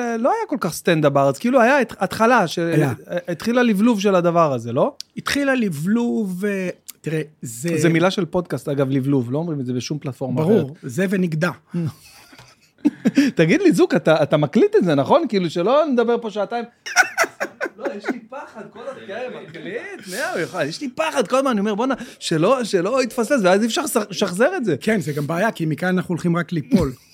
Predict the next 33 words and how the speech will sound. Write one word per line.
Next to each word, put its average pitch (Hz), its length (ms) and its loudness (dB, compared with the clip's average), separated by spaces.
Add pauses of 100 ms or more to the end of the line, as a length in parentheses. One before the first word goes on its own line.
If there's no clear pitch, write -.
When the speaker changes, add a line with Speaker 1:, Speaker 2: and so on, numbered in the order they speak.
(140)
Speaker 1:
<laughs> 247 920 -4
אז 151 160 2
רגע, 214 200 4
אתה 160 140 0
מדבר 151 280 2
איתי 190 200 0
על 147 80 2
התחלה 170 460 2
של, 180 300 0
אה, 147 320 0
של, 147 220 -2
Speaker 2:
של 143 120 4
Speaker 1:
אה, - 140 2
Speaker 2:
סטנדאפ, 254 340 4 (100)
Speaker 1:
עולם. 202 140 4
Speaker 2:
ולא, - 160 4
הסיבה 226 300 0
שאנחנו 240 300 -2
קראנו 208 340 -2
לעצמנו 170 440 -2
נונסנס, 214 440 -2
כי - 120 -8
לא 180 100 -2
רצינו 180 260 -6
שיחשבו 156 400 -8
שזה 147 220 -8
סטנדאפ, 135 480 -6
כי 143 160 -10
כבר 165 240 -4
היה 170 160 0
וילוז'ני, 170 500 -2 (400)
היה 175 220 0
יעקב 175 320 -4